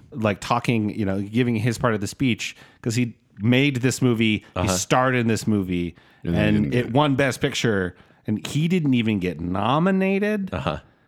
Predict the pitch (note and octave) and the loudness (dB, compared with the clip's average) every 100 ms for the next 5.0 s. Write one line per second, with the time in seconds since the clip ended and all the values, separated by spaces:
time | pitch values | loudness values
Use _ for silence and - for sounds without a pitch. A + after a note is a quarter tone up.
0 | _ - F#2 G#2 A2+ A2+ C3 A#2+ C#3+ C#3 | _ -6 -2 0 -2 -2 -4 -2 -6 -8
1 | - E2 A#2+ A2 G2+ - - - F2 F2+ | -8 -2 0 -2 -8 -16 -18 -16 -14 -12
2 | E2+ C#2+ - - _ _ G#2+ A2 G#2 A2+ | -12 -14 -18 -20 _ _ -2 0 0 0
3 | - G#2 G2+ - A#2 B2 G#2+ F#2+ E2+ E2 | 0 -2 -2 -2 0 2 2 0 -2 -2
4 | D#2+ D#2+ D#2+ - D#2 D2+ D2 - - | -4 -6 -10 -10 -10 -10 -12 -14 -16